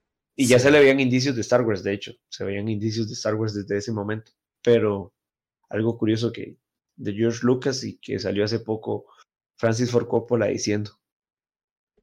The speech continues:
Speaker 2: Sí, de quién sabe, pues sí hubiera estado curioso, tal vez. Pero sí se centró de, pues es el bebé, es el bebé de,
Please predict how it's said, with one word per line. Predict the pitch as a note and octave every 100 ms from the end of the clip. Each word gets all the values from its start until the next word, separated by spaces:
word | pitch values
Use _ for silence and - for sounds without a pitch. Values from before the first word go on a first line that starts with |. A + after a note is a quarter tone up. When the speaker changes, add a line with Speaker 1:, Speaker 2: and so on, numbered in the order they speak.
| _ _
Speaker 2:
Sí, | - - A#2
de | A2+ A#2+
quién | - B2
sabe, | B2+ A#2+
pues | A#2
sí | -
hubiera | A#2 A#2
estado | - A#2 A#2
curioso, | - G#2 G2+ - - _ - _ -
tal | F#2+
vez. | G2 G2 - - - - - _
Pero | - G2+ G2
sí | - G2+
se | -
centró | F2+ F2 - F#2 F#2
de, | F#2 F#2
pues | - E2+ -
es | G2
el | G#2+
bebé, | G2+ F#2+ F#2+ G2+ -
es | G#2+
el | A2 G2+
bebé | G2 G2 G2
de, | F#2+ G2